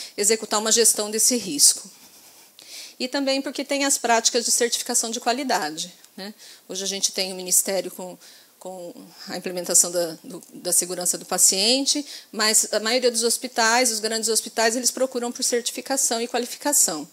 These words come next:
E isso também faz parte do, do, do processo de qualidade.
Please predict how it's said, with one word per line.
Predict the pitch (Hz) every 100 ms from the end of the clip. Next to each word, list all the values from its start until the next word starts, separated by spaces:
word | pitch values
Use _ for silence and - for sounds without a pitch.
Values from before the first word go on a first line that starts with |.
| - - - _
E | 180
isso | 175 -
também | 202 202
faz | 208 226 -
parte | 202 185 185 180
do, | 180
do, | 170 180 180 147 - - - -
do | 185
processo | - 190 - 175 190
de | 180 190 185
qualidade. | - 208 202 - 185 -